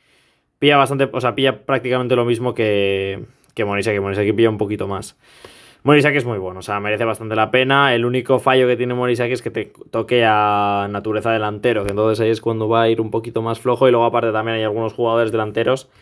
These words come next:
que son capaces de meterle gol. Entonces, bueno, es, es el problema de Morisaki, que justo, que ha salido como parche de ahora. O sea, contra Tsubasa y Misaki bien, a la mínima que saquen un delantero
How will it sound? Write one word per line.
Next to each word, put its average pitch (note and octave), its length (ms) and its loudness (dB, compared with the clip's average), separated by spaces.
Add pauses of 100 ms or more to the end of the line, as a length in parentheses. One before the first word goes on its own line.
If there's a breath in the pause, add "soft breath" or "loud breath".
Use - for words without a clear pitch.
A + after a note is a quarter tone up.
(360 soft breath)
que A#2 120 -2
son A#2 120 0
capaces A2+ 300 2
de A2 80 -2
meterle G#2+ 320 -2
gol. A#2+ 300 2 (580 soft breath)
Entonces, B2 840 2
bueno, D3 340 2 (140)
es, C#3 220 0
es D3+ 240 0
el E3+ 80 4
problema E3 280 2
de C3 80 0
Morisaki, G#2+ 480 -6
que G#2+ 80 -8
justo, B2+ 480 -4
que D3 80 2
ha D3 80 6
salido D#3+ 340 4
como B2 220 -2
parche C#3 300 2
de B2 120 4
ahora. G2+ 320 -2
O - 40 -16
sea, A2+ 120 -4
contra A2 240 -4
Tsubasa A#2 340 0
y C3 60 2
Misaki C3 380 0
bien, D3+ 320 2 (340 loud breath)
a - 80 0
la A2+ 140 2
mínima B2 300 -2
que A#2 100 0
saquen A#2+ 200 0
un A#2+ 120 -2
delantero A#2+ 1200 2